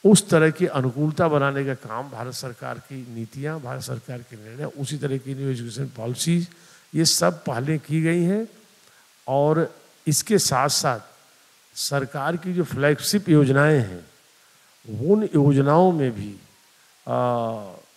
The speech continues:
जैसे, आ, मुद्रा योजना है, अनेक प्रकार की एक आम कॉमन मैन की भी चिंता की गई है, और एक पढ़े लिखे नौजवान की। कॉमन मैन की चिंता इतनी है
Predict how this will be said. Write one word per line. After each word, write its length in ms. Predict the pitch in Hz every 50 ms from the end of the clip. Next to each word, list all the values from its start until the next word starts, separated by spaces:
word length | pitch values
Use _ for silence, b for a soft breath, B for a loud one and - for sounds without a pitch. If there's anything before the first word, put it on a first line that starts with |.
| _ _ _ _ _ 135 131 117
जैसे, 400 | 139 139 131 - 151 143 135 131
आ, 840 | 117 - - - _ _ _ _ - 143 139 135 131 127 127 131 127 - - _ _ _ _ _ _ _ -
मुद्रा 300 | 143 139 131 123 127 127
योजना 360 | 123 123 117 110 107 117 117
है, 280 | 113 107 98 87 92 101 107 - _ _ _ _ _ _ _ _ _ _ _ -
अनेक 300 | - 147 170 196 190 -
प्रकार 320 | - 160 151 156 160 156 151
की 240 | 131 131 135 120 120 - -
एक 160 | 143 151 151 - -
आम 240 | 131 127 139 160 175
कॉमन 360 | 156 - 160 131 139 147 160
मैन 280 | 160 147 131 139 156 170
की 200 | 165 - 139 131
भी 260 | 120 131 143 151 - - _ _ -
चिंता 320 | - 131 135 120 156 147
की 200 | - - 151 147
गई 200 | 143 151 151 160
है, 260 | 151 160 180 247 - _ _ -
और 240 | - 131 139 139 135 - - - _ _ _ _ _ _
एक 180 | - 135 139 139 - - _ _ -
पढ़े 160 | 139 135 147
लिखे 300 | 147 135 123 - 160 147 135 - _ _ _ -
नौजवान 400 | 123 123 110 113 120 123 113 110
की। 220 | - - 113 107 - -
कॉमन 240 | 131 143 147 151
मैन 220 | 147 143 143 147 139
की 140 | - 151 135
चिंता 360 | 123 139 139 131 120 147 143
इतनी 400 | - 135 120 127 143 143 156 151
है 180 | 123 117 123